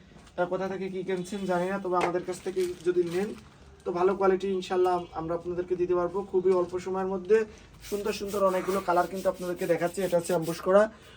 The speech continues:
খুবই নাইস একটি কালেকশন। তিনটা করে সাইজ, এমএল, এক্সএল। এটা দেখেন, এটা হচ্ছে ফ্রন্ট সাইডটা।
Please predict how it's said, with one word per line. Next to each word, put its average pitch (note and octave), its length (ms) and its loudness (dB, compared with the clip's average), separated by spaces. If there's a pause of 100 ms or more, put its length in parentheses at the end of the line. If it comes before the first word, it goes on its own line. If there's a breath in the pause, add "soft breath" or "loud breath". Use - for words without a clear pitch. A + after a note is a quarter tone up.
খুবই F#3 140 6
নাইস F#3+ 240 6
একটি F#3+ 180 -2
কালেকশন। F3+ 400 0
তিনটা F#3 260 -2
করে E3+ 160 -2
সাইজ, F#3+ 260 -6 (140)
এমএল, E3 300 -2
এক্সএল। G3+ 360 -4 (420 loud breath)
এটা F3 200 0
দেখেন, G3 380 -2 (540)
এটা F3 180 2
হচ্ছে F#3 200 0
ফ্রন্ট F#3 340 0
সাইডটা। G#3 520 0